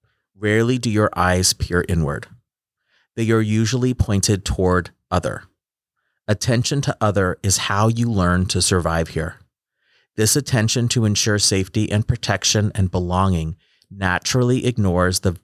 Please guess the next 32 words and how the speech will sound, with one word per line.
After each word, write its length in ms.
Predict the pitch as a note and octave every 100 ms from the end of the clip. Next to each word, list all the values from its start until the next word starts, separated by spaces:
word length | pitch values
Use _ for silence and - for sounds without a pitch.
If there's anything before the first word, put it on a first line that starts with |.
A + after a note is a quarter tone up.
| _ -
that 240 | F2+ A2+
value 500 | G#2+ F#2+ F2+ F#2+ G2
of 120 | G2
information 720 | F#2 G2+ G2+ F2+ F2 - E2+ E2
that 180 | E2+
you 80 | F2+
get 380 | D#2+ F2 - -
from 180 | - E2+
yourself, 600 | E2 - D#2 D2 - - _ _ _ _ _ _ _
from 160 | A2
your 180 | G2+ G2 -
innermost 580 | G2 F#2 E2+ E2 -
self. 520 | - - D2+ - - _ _ _ _ _ _ _ _
Once 300 | G2 G2+ A#2+
the 140 | - C3+
attention 500 | - G#2+ A2+ A#2+ A2+
to 120 | G#2
your 140 | F#2+
highest 560 | F2+ G2 F#2 A2 - -
self 340 | - G2 G2
is 180 | A2+ A2+
muted, 460 | A2 G#2 F2+ D#2+ - _ _ _ _ _
your 200 | G#2 G#2+
experience 840 | G#2 - - B2+ B2+ C3 A#2 G2+ -
begins 480 | G2 F2 F2+ F2 -
to 100 | F2+
be 120 | F#2
muted 540 | F2+ F2+ F2+ F2 F2 -
as 180 | F2
well. 380 | F#2 C#2+ C#2+ - _ _ _ _ _ _ _ _ _ _ _ _
Your 160 | A2+ A2
desires 640 | G#2+ F#2+ E2+ F#2+ F#2+ G2+